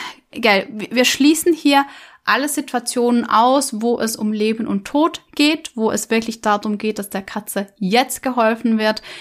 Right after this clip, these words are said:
Ansonsten haben wir sie nicht mehr.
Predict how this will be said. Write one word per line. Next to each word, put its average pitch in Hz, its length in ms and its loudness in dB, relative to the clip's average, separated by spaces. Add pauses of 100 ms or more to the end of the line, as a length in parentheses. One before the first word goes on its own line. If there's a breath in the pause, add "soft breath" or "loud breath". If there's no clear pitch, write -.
(160 loud breath)
Ansonsten 196 1040 -2
haben 294 340 2
wir 285 100 -2
sie 269 180 -2
nicht 247 300 0
mehr. 220 240 -2